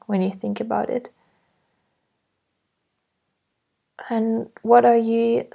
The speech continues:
thinking? And is there anything you would like to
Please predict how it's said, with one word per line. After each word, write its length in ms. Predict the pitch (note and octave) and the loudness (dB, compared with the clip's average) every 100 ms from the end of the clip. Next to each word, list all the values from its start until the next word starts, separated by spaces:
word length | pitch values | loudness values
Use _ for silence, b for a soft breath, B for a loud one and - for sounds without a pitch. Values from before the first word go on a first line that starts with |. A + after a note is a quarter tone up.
| - | 0
thinking? 640 | B3+ C4 - A3+ F#3 F3+ | 0 0 0 2 2 0
And 340 | - G#3 G3+ | 0 2 2
is 160 | - G#3 | 2 2
there 260 | G#3+ G#3+ - | 2 2 0
anything 600 | G#3+ A3 - G#3+ G3+ G3+ - _ _ _ _ _ _ _ _ _ _ _ | -2 -2 -4 -2 0 -2 -8 _ _ _ _ _ _ _ _ _ _ _
you 240 | G#3+ G#3 G#3 | -4 0 4
would 240 | G#3 G#3 | 4 2
like 340 | G#3 G#3 G3+ - | 2 2 0 -6
to 440 | - G3+ G3 G#3 | 2 4 4 0